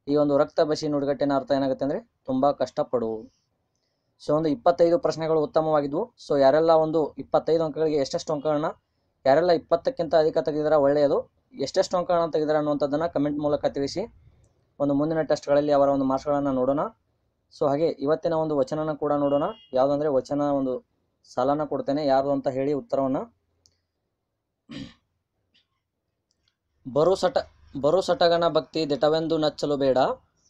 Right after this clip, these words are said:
ಮಠದೊಳಗನ ಬೆಕ್ಕು ಇಲಿಯ ಕಂಡು ಪುಟ ನೆಗೆದಂತಾಯಿತು ಕಾಣ."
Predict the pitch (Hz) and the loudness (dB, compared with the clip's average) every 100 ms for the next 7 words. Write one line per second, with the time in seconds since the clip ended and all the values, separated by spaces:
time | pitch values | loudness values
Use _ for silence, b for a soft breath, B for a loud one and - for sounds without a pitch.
0 | _ 127 139 170 170 185 185 180 165 165 | _ -2 2 4 6 4 4 2 0 -2
1 | - 170 147 165 160 156 147 151 226 _ | -2 -2 0 2 0 0 -2 -2 -4 _
2 | _ _ _ _ _ - 156 180 175 156 | _ _ _ _ _ -6 0 2 2 2
3 | 165 151 151 139 147 143 151 - 135 123 | 2 2 0 2 2 2 -2 -2 -2 0